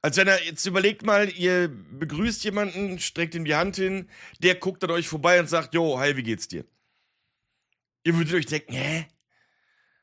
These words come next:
Also Rainer, dafür muss man kein Medienprofi sein, kein Medienexperte, um das jetzt wissen zu müssen oder das jetzt wissen zu können.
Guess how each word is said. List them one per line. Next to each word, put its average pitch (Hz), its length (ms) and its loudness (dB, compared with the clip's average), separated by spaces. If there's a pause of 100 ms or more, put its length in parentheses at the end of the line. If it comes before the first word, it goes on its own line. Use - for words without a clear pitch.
(680)
Also 175 140 2
Rainer, 208 200 6
dafür 190 220 0
muss 190 160 0
man 185 160 -2
kein 202 520 2
Medienprofi 170 800 -4
sein, 120 240 -4
kein 160 360 -2
Medienexperte, 143 1120 -2 (460)
um 143 520 -2 (720)
das 151 320 2
jetzt 135 260 -2
wissen 107 220 -6
zu - 160 -10
müssen 87 360 -12
oder 127 80 -2
das 131 160 -2
jetzt 101 160 -8
wissen 113 240 -8
zu - 100 -12
können. 95 400 -10